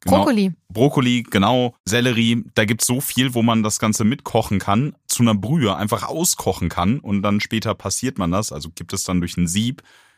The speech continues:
Speaker 1: Problem nur da, man hat oftmals nicht so viel, dass sich das lohnen würde, eine komplette Brühe anzusetzen.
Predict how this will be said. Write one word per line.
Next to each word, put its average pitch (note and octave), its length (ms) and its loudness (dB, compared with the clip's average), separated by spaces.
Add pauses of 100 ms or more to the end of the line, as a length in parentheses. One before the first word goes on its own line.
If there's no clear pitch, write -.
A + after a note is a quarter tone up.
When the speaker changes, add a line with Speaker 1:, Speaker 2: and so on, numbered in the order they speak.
(420)
Speaker 1:
Problem A2+ 440 2
nur A2 140 0
da, A2 380 -2 (140)
man A2+ 260 -4
hat C3 240 -2
oftmals A#2 500 -2
nicht A#2 180 0
so A#2 120 -6
viel, A#2+ 260 -4
dass A2 180 -2
sich G#2+ 360 -6
das - 220 -8
lohnen B2 340 0
würde, A#2 240 0
eine A2 140 2
komplette G#2 400 -2
Brühe C3 300 -2
anzusetzen. E2+ 680 -4